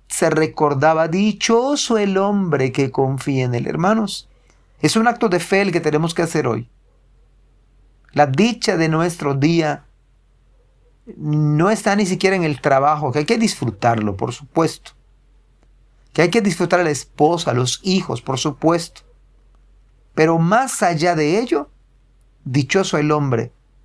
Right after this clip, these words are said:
que confía. Y este es el día a día. El problema que lidiamos y tenemos que pedirle perdón al Señor y su gracia es para, como cuando el pequeño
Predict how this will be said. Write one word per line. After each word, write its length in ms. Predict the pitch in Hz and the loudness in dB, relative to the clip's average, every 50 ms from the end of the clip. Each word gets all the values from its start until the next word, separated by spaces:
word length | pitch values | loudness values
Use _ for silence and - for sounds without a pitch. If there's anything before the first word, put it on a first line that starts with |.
| _ _ _ _ _ _ _ _ _ _ _ _ - | _ _ _ _ _ _ _ _ _ _ _ _ 0
que 200 | 165 147 - - | 0 0 0 -2
confía. 1200 | - - 170 160 151 143 135 127 - - - - 196 202 208 202 190 180 165 143 117 98 - - _ _ _ _ _ _ _ _ _ _ _ _ _ _ _ _ _ _ _ _ _ _ - | -2 0 2 2 2 0 -2 -6 -8 -10 -8 0 2 2 4 4 2 0 0 -2 -2 -4 -8 -12 _ _ _ _ _ _ _ _ _ _ _ _ _ _ _ _ _ _ _ _ _ _ 2
Y 120 | 143 151 | 4 4
este 140 | 170 170 214 | 4 4 2
es 60 | 190 | 2
el 180 | 208 185 165 147 | 2 0 0 0
día 380 | 151 185 196 185 175 170 156 | 2 2 2 2 2 2 0
a 100 | 147 139 | 0 -2
día. 560 | 123 120 143 160 156 156 147 135 131 139 - _ _ _ _ _ _ _ _ _ _ _ _ _ _ _ _ _ _ _ _ _ _ _ _ _ _ _ _ _ _ _ - | 0 0 0 0 2 0 0 -2 -2 -6 -10 _ _ _ _ _ _ _ _ _ _ _ _ _ _ _ _ _ _ _ _ _ _ _ _ _ _ _ _ _ _ _ -6
El 120 | 139 123 | -6 -6
problema 640 | 117 - 151 147 135 131 156 170 185 196 202 196 190 | 0 2 2 2 2 2 2 2 2 0 0 0 -2
que 140 | 165 - 175 | 0 -2 -2
lidiamos 840 | 165 156 165 151 135 156 165 165 170 180 185 175 175 175 165 - - | -2 0 -2 -2 0 2 2 4 2 2 0 -2 -4 -4 -4 -4 -4
y 140 | 151 147 | -6 -6
tenemos 340 | 143 - 147 147 156 175 165 | -2 -2 0 0 0 0 0
que 120 | 170 180 170 | 0 -2 0
pedirle 320 | 170 156 160 170 170 175 | 2 2 2 2 2 0
perdón 420 | 175 - 151 135 143 156 170 175 | 0 0 -2 0 0 0 0 0
al 100 | 170 160 | 0 0
Señor 600 | 156 - 151 123 127 139 151 160 170 170 160 - _ _ _ _ _ _ - | -2 -2 -2 -2 0 0 0 0 -2 -2 -6 -8 _ _ _ _ _ _ -6
y 80 | 143 123 | -6 -4
su 220 | - 131 120 110 | -2 -2 -4 0
gracia 720 | 107 143 151 165 175 185 175 - - 165 147 143 131 - _ _ _ _ _ - _ _ _ _ _ _ _ - | 2 2 2 4 2 0 -2 0 -2 0 0 0 -4 -6 _ _ _ _ _ -20 _ _ _ _ _ _ _ 2
es 400 | 151 160 180 196 202 196 - - | 4 4 4 4 2 -2 -6 -8
para, 600 | - - 147 139 139 139 131 135 - - - _ _ _ _ _ _ _ _ _ _ | 0 0 2 2 2 2 0 0 -2 -6 -10 _ _ _ _ _ _ _ _ _ _
como 380 | - 147 139 135 135 139 131 - | 0 2 2 2 2 0 0 2
cuando 320 | 147 143 139 135 135 135 | 0 2 2 2 2 2
el 160 | 135 131 120 | 0 0 0
pequeño 800 | - 143 135 113 - 170 180 180 196 190 190 185 180 175 180 | 0 0 0 0 2 2 2 2 2 2 0 0 -2 -4 -6